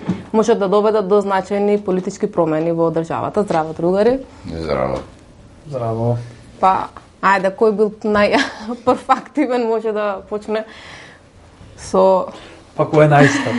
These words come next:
Speaker 1: <laughs> Кој е најстар?
Speaker 3: Не и возрастен, ајде, да не е тоа стар, туку да биде возрастен, ама, а, ама сам
Speaker 2: Најискусен,
Speaker 3: Митровиќ.
Speaker 2: да.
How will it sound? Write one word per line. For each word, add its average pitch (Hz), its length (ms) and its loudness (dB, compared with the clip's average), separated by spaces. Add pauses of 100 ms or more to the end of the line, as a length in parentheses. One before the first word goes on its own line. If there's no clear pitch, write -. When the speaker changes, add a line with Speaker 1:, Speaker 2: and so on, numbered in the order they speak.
Speaker 1:
<laughs> 262 160 -6
Кој 269 140 4
е 240 60 4
најстар? 185 320 2
Speaker 3:
Не 180 160 10
и 170 40 10
возрастен, 143 640 6
ајде, 120 340 2
да 117 100 2
не 120 160 0
е 123 60 0
тоа 120 200 2
стар, 123 400 4
туку 147 200 -2
да 139 100 -2
биде 135 180 -2
возрастен, 127 440 0
ама, 143 260 0
а, 156 280 8
ама 160 140 4
сам 110 140 6
Speaker 2:
Најискусен, 117 800 6
Speaker 3:
Митровиќ. 80 640 -4
Speaker 2:
да. 87 200 2